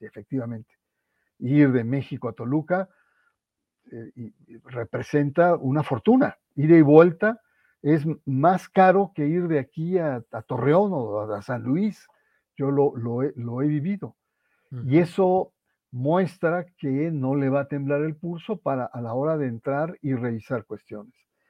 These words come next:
Speaker 2: Sí.
Speaker 1: L-, lo que sí, Julio, es, por el momento, eh,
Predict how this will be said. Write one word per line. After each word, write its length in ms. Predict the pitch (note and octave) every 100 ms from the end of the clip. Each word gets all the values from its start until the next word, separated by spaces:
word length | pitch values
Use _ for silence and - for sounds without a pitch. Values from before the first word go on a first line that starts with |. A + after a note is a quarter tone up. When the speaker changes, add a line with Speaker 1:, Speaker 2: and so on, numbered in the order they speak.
| _ _ _
Speaker 2:
Sí. 300 | - - F2 -
Speaker 1:
L-, 220 | C3+ G3+ - -
lo 220 | D3+ D3+
que 100 | -
sí, 420 | - G3 G#3 G#3 -
Julio, 540 | - F#3 F3 F3+ F#3+
es, 400 | - D3 C#3+ - _ _ _ _
por 220 | - D#3+ D3+
el 100 | D3
momento, 640 | D3 D#3+ F#3 E3 B2+ A2 _ _ _ _ _ _
eh, 380 | C3+ C3+ C3